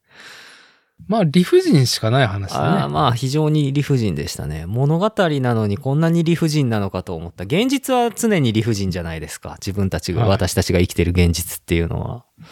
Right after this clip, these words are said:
Speaker 1: はい。
Speaker 2: みんな矛盾を抱えて生きてるんですけど、あの、物語の中までそう、なんか無茶苦茶しなくていいだろうっていうのはありました。で、最後、
Speaker 1: あー。
Speaker 2: で、あの、終わった後の最後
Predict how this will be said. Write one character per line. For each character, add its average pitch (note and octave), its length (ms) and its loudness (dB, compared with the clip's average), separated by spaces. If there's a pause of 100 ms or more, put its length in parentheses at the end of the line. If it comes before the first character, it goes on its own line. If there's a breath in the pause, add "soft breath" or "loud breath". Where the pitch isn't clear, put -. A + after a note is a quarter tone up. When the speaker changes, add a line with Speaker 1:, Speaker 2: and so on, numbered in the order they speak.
(320 loud breath)
Speaker 1:
は G#2+ 280 -2
い。 - 60 -16
Speaker 2:
み B2+ 160 0
ん C3+ 60 2
な C3 140 0
矛 A#2 100 2
盾 A2+ 140 0
を A2+ 200 2
抱 G2+ 300 -2
え F#2+ 60 -2
て F#2 100 -2
生 G2 80 -2
き - 80 -16
て F2+ 100 -6
る C#2+ 140 -4
ん - 60 -8
で F#2+ 80 -8
す - 80 -10
け - 100 -6
ど、 D#2 380 -4
あ F2 100 -4
の、 D#2 220 -12
物 G2 320 -2
語 E4+ 180 0
の D#4+ 300 2
中 F#3 240 0
ま D#3+ 120 2
で C3+ 120 2
そ C#3 200 -2
う、 D3 60 -2
な C3 140 0
ん B2+ 60 -2
か A#2+ 80 0
無 B2 120 -2
茶 C#3+ 140 0
苦 - 80 -12
茶 D3 80 0
し - 100 -2
な C#3+ 80 2
く - 80 -10
て B2 100 0
い C3 120 0
い - 20 -2
だ A#2 120 2
ろ G2+ 120 -2
う - 40 -2
っ - 20 -20
て - 200 -6
い F#2 80 0
う F2 300 -6
の C#3 100 0
は A#2 360 2 (180)
あ G2 100 -6
り E2+ 120 -6
ま D#2 120 -10
し - 80 -12
た。 - 200 -16 (120)
で、 B2+ 280 0
最 G#3 320 0
後、 C3+ 240 0
Speaker 1:
あ - 40 -12
ー。 A2+ 240 -8
Speaker 2:
で、 D#3 360 2
あ C#3 160 2
の、 C3 360 2
終 G3 240 0
わ - 80 -14
っ - 60 -20
た C4+ 160 2
後 C#4+ 160 0
の A#2+ 120 2
最 G#3 280 2
後 F#2+ 300 -4